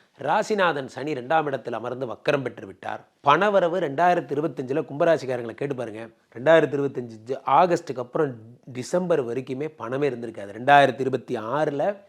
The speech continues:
சனி வக்ர நிவர்த்தி அடைந்து ரெண்டாம் இடத்திற்கு வந்திருக்கிறார். சனி கொடுத்தால் எவர் தடுப்பார்? சனி உங்களுக்கு நன்மை செய்ய போகிறார். காரணம்,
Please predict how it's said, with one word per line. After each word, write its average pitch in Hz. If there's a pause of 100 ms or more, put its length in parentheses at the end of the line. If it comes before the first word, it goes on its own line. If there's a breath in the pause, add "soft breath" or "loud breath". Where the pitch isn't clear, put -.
சனி 160
வக்ர 117
நிவர்த்தி 127
அடைந்து 143
ரெண்டாம் 131
இடத்திற்கு 117
வந்திருக்கிறார். 107 (260 loud breath)
சனி 175
கொடுத்தால் 151 (360)
எவர் 135
தடுப்பார்? 143 (200)
சனி 143
உங்களுக்கு 131 (100)
நன்மை 120
செய்ய 107
போகிறார். -
காரணம், 180